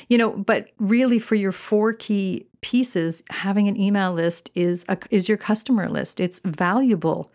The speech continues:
your email list is valuable. Your location is not necessarily valuable if you're renting and people can move and, like, so that is important, but, you know, your email list is your people,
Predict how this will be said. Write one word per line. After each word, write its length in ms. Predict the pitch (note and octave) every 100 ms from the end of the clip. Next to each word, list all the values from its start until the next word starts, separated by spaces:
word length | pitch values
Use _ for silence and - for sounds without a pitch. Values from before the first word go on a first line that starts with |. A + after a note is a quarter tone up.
| _ -
your 140 | F#3 -
email 340 | G3+ A3+ A3
list 280 | G3 F#3 - -
is 180 | E3+
valuable. 800 | - E3 F3 F#3+ G#3+ E3+ E3 F3+ - - - - -
Your 200 | G#3 G3+
location 840 | F#3+ F#3 - G#3 A3 - A#3+ A#3+
is 200 | B3 G3
not 220 | F#3 F3
necessarily 1000 | F3+ F#3 G3 - F3 F3 F3 E3+ E3+ F3 -
valuable 720 | E3 E3 E3 F3+ G3+ G#3 G3
if 160 | F3+ D#3
you're 140 | D#3
renting 600 | F#3+ A3+ A3 A3 G#3+ G3+
and 100 | D#3+
people 220 | F3+ E3+
can 180 | - F3
move 300 | G#3 G#3+ G3+
and, 100 | E3+
like, 160 | E3 - - - -
so 200 | - A3+
that 240 | G#3+ A#3
is 160 | B3+ A3+
important, 500 | G#3 - G#3+ C#4 C4+
but, 200 | - -
you 120 | G3
know, 80 | F#3+
your 280 | F#3+ G3+ A3+
email 400 | A3 A#3 B3 B3
list 320 | C4 B3+ -
is 160 | F#3 F#3
your 100 | F3
people, 560 | - F#3 - - -